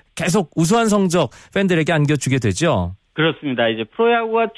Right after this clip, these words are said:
Speaker 2: 출범한 천구백팔십 년대만 해도 야구는 올림픽과 아시아 경기대 정식 종목이 아니었지 않습니까?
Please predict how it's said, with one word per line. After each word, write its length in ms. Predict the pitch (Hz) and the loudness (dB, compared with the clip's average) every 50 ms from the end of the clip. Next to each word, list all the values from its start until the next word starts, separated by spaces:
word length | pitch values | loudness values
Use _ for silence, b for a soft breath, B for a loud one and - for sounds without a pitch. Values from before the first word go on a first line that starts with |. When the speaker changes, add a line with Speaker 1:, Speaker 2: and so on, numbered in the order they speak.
| - | -12
Speaker 2:
출범한 580 | - 233 214 208 196 190 160 156 170 170 147 127 - | -10 -4 -2 -2 0 0 0 0 0 0 -2 -4 -6
천구백팔십 720 | - 202 190 185 190 190 _ - - - 240 - - 254 247 | -6 -4 0 0 0 0 _ -10 -10 -10 -10 -8 -8 -6 -4
년대만 520 | 233 226 214 202 190 170 175 160 151 139 | -2 -2 0 0 0 0 0 0 2 0
해도 340 | 131 117 117 117 113 127 131 | 0 0 0 0 2 2 2
야구는 420 | 120 117 120 120 139 151 160 170 160 b b b b b b | 2 0 -2 -2 -2 -2 -2 -4 -6 b b b b b b
올림픽과 760 | 135 160 185 190 185 - 170 - _ - 175 175 180 175 110 | 0 0 0 0 -2 -4 -6 -8 _ -2 0 2 2 2 0
아시아 180 | 113 117 165 170 | -2 -2 -4 -2
경기대 440 | 165 165 156 151 147 160 170 165 | -2 -2 -2 -2 0 0 -2 -2
정식 360 | 139 - 131 131 131 143 139 - | -2 -2 -4 -4 -4 -4 -6 -6
종목이 340 | 147 143 139 131 131 170 | -6 -4 -4 -4 -2 -2
아니었지 380 | 180 120 110 120 139 147 139 - | -2 -2 0 0 0 0 0 -2
않습니까? 680 | 123 104 - - 110 104 95 - 98 101 123 160 196 214 | -4 -4 -6 -10 -14 -14 -8 -4 -2 0 0 0 -2 -2